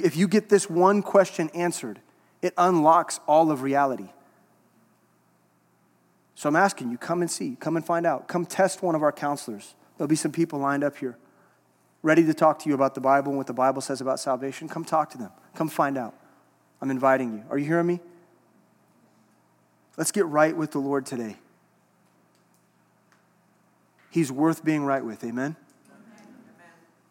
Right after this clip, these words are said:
Speaker 1: Dear Heavenly Father, Lord, thank you for your word. Thank you for its promises.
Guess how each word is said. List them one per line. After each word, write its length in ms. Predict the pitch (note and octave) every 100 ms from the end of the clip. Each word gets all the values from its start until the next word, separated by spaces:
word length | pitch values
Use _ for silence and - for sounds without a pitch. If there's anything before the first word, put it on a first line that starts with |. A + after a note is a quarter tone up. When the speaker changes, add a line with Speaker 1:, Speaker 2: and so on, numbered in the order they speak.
| _ _ _ _ _ _ _ _
Speaker 1:
Dear 140 | - D#3+
Heavenly 220 | C#3+ C#3+
Father, 300 | D3+ C#3+ C#3
Lord, 220 | C3 C3
thank 240 | D3+ D3 -
you 180 | C3+
for 180 | D3 D3
your 100 | C3
word. 360 | B2+ C#3+ D3+ D3+ - _ _ _ _ _ _ -
Thank 200 | D3+ -
you 80 | C#3+
for 160 | -
its 120 | B2+ -
promises. 680 | C#3+ C#3 C#3 B2+ A2+ -